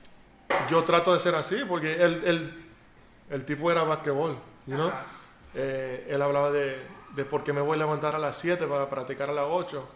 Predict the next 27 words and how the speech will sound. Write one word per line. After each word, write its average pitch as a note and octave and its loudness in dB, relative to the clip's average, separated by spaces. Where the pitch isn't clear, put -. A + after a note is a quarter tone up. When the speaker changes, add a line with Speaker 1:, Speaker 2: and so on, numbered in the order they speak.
Speaker 1:
si C3+ -8
ya B2+ -4
perdí C#3+ -4
cuatro D3+ 2
horas, D3+ 2
si - -8
me C#3 -2
levanto C3+ -2
a C#3 -2
las C3+ -4
cuatro C3+ -2
para C3 -6
practicar C#3 -2
a C#3+ 2
las C#3 0
seis, C#3+ -2
cenar D3 2
o D3 2
de-, D3 -2
desayunar, C#3+ 0
poder C3+ -2
practicar D3+ -2
otra F#3 6
vez E3 4
a D#3+ -2
las D3+ 2
ocho. D3+ 0